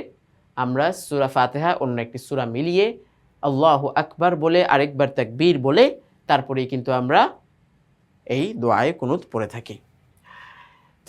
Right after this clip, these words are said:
এখানে কি বলছি? আল্লাহুম্মা ইন্না নাস্তাঈনুকা, হে আল্লাহ, আমরা তোমার নিকটে সাহায্য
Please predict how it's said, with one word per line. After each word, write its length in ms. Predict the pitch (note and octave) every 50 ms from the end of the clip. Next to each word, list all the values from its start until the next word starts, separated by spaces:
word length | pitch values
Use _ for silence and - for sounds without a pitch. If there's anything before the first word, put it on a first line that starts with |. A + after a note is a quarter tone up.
| F#3+ F#3
এখানে 180 | F#3+ A3+ A3+ A3 G#3
কি 40 | G#3+ G3 G#3
বলছি? 260 | G3+ G3+ - - A3 G#3+ - -
আল্লাহুম্মা 640 | D#3+ C#3 C3+ D3+ D#3+ D#3+ D#3 D#3 D#3+ D#3+ D#3+ D#3+ D#3+ - E3+
ইন্না 280 | E3+ D#3+ D#3+ D#3+ D#3 D#3 D#3 D#3+
নাস্তাঈনুকা, 1040 | D#3+ D#3 - - - D3 C#3 B2 D3+ E3+ F3+ F3 F3 E3+ D#3 D#3 D3+ D#3 E3+ D#3 D#3 D#3+ D#3+ - _ _ _ _ _ _ _ _ _ _ _ _ _ _ _ _ _ _ _ _ _ _ _
হে 80 | F3 F3 F3+ E3
আল্লাহ, 320 | D3+ D3 D3 D3+ D#3 D#3+ D#3+ D#3 - _ _ _ _ _ _ _ _ _ _ _ _ _ _ _ _ _ _ -
আমরা 260 | C3+ C3 C3 C3+ C#3 C#3 C#3
তোমার 200 | C#3+ C3+ D#3 E3+ E3+ D3+
নিকটে 300 | D#3 C#3+ F3 D#3+ E3 D#3+ D#3 -
সাহায্য 280 | E3 D#3 D#3+ D3+ C#3+